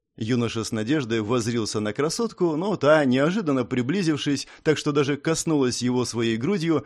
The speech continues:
заглянула парню в глаза. «Нет, молодой Яр». Подняв руку, она коснулась пальцами его лба и нежно убрала внезапно появившуюся там откуда-то испарину.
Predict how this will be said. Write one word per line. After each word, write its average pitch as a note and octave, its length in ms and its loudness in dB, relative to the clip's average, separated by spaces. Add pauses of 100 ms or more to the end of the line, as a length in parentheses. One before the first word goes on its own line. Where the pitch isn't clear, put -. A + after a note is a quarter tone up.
(140)
заглянула D3 680 2
парню A#2+ 460 0
в G#2 60 -6
глаза. A2+ 520 -4 (240)
«Нет, F3 380 4
молодой B2 380 0
Яр». F#2 320 -8 (260)
Подняв A#2 460 2
руку, C#3 400 2
она E3+ 200 2
коснулась C3 560 0
пальцами G#2+ 520 0
его G#2 340 0
лба D#3 440 4
и F#3+ 240 0
нежно C#3+ 460 2
убрала A#2+ 540 2
внезапно A#2 540 0
появившуюся A2+ 800 -2
там A2 280 -2
откуда-то A#2 500 -4
испарину. F#2+ 800 -4